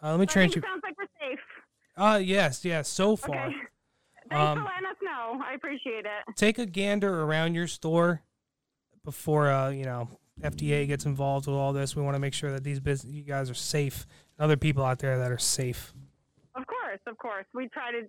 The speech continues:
Speaker 2: do our best to do that.
Speaker 1: Do you
Speaker 2: Thank
Speaker 1: have
Speaker 2: you
Speaker 1: any,
Speaker 2: so much.
Speaker 1: do you have any customers in the store?
Speaker 2: I have customers in the store, yes.
Speaker 1: Could maybe I speak to one of them?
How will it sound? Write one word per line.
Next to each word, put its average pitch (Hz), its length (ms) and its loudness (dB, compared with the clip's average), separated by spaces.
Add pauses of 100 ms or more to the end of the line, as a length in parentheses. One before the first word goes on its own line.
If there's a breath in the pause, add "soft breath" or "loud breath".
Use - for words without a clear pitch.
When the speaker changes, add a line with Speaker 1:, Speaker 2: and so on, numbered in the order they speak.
Speaker 2:
do 240 80 -6
our 214 120 -6
best 202 180 -10 (120)
to 202 60 -10
do 190 140 -8
that. 170 180 -10 (720)
Speaker 1:
Do 214 80 4
you 240 40 10
Speaker 2:
Thank - 20 10
Speaker 1:
have 254 100 8
Speaker 2:
you 254 60 8
Speaker 1:
any, - 100 6
Speaker 2:
so 277 100 -6
much. 220 220 -8 (160)
Speaker 1:
do 208 80 -2
you 226 80 6
have 233 80 2
any 202 140 0
customers 233 580 2
in 233 120 2
the 233 80 2
store? 254 400 2 (1120)
Speaker 2:
I 294 80 -8 (100)
have 269 120 -10
customers 220 340 -8
in 202 80 -6
the 185 80 -6
store, 156 180 -8
yes. 156 140 -10 (320)
Speaker 1:
Could 180 220 2
maybe 170 260 2
I 147 60 2
speak 170 320 -2
to 190 100 4
one 196 160 8
of 196 80 10
them? 208 280 8